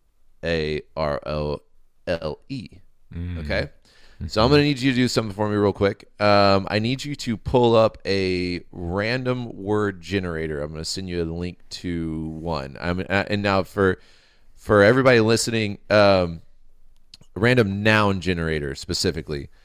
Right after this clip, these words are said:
Speaker 1: just go to Google or whatever search engine you like, uh, and you don't have to use a search engine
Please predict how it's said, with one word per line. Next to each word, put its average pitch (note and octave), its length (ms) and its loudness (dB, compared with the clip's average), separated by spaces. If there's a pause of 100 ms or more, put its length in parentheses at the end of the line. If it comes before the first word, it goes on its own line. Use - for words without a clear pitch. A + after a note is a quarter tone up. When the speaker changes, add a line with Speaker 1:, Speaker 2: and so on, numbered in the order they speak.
(220)
Speaker 1:
just G2 300 -4
go A2+ 220 8
to D3 120 8
Google A#2+ 520 6 (460)
or F2+ 240 4
whatever G#2+ 340 4
search G#2 280 0
engine F2+ 260 -4
you F2 100 -4
like, D#2+ 360 -4 (640)
uh, F#2+ 580 4 (120)
and F#2 760 -2 (640)
you B2+ 140 4
don't F#3 120 6
have C3+ 160 0
to G#2+ 80 -12
use G#2+ 320 -2
a F2+ 100 -2
search F#2 260 -4
engine E2+ 320 -8